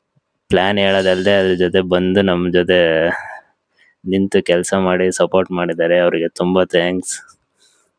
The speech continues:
ಹ್ಮ್, ಡ್ರಿಪ್ ಎಲ್ಲ ಎಳೆದ್ಮೇಲೆ ಈ ತರ ರೆಡಿ ಆಗಿದೆ ಪ್ಲಾಟು. ಬೀಜ ಊರ್ತಾ ಇದೀವಿ.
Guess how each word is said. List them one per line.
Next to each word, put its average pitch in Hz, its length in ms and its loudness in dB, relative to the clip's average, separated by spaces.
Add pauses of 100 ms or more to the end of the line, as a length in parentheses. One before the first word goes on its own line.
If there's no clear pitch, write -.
(160)
ಹ್ಮ್, 90 240 -4 (400)
ಡ್ರಿಪ್ 95 260 -2
ಎಲ್ಲ 98 120 4
ಎಳೆದ್ಮೇಲೆ 92 540 2
ಈ 90 80 0
ತರ 90 200 0 (280)
ರೆಡಿ 82 220 -2
ಆಗಿದೆ 82 300 -2
ಪ್ಲಾಟು. 82 380 -2 (680)
ಬೀಜ 92 240 0 (1600)
ಊರ್ತಾ 90 420 -2
ಇದೀವಿ. 82 380 0